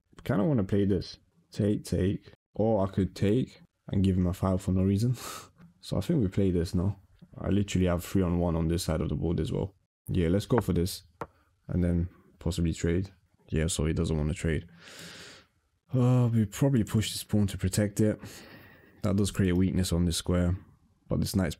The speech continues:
just gonna move anyway, probably. I'm not really gonna keep it there. Yeah, we,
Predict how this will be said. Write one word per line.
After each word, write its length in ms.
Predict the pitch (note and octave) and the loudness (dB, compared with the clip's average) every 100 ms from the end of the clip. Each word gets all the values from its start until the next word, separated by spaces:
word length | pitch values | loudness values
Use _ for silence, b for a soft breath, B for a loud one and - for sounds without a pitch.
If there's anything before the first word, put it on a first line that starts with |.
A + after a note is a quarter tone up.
| - | -8
just 220 | - - | -8 -4
gonna 160 | F2 E2 | 0 2
move 240 | F2+ F2 | 2 2
anyway, 240 | F#2 F2+ F2+ | 2 2 0
probably. 340 | F#2 F2+ G2 | 0 2 2
I'm 140 | F#2+ | 2
not 100 | F2+ | 0
really 140 | F2 F2 | 0 0
gonna 160 | D#2 | 0
keep 240 | D#2+ F#2+ F#2+ | 0 -2 -2
it 60 | |
there. 200 | - - F#2+ _ _ _ | -2 -4 -4 _ _ _
Yeah, 160 | - | -2
we, 100 | F#2 | 0